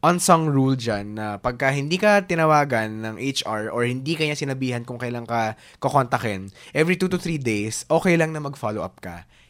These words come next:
It's perfectly normal. It's cordial pa rin. Tapos, tanungin mo na sila, "Ah, mm, uh, when may I follow up again?"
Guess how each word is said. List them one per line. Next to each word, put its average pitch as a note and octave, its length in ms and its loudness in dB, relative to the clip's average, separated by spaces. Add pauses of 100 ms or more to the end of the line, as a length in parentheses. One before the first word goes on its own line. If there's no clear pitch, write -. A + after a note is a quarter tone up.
(120)
It's E3 240 0
perfectly D3 720 0
normal. A2 640 -2 (160)
It's - 400 -2
cordial C#3 480 4
pa A2 160 0
rin. F2+ 240 -6 (240)
Tapos, A3 240 8
tanungin B3+ 320 2
mo C3 80 -2
na A#2+ 80 -4
sila, A#2+ 400 -2
"Ah, D3+ 80 -10
mm, F3+ 480 -4
uh, C#3+ 160 0
when F#3 240 0
may F3+ 240 0
I D#3+ 80 0
follow C#3 240 -2
up C#3 160 -6
again?" F#2+ 400 -4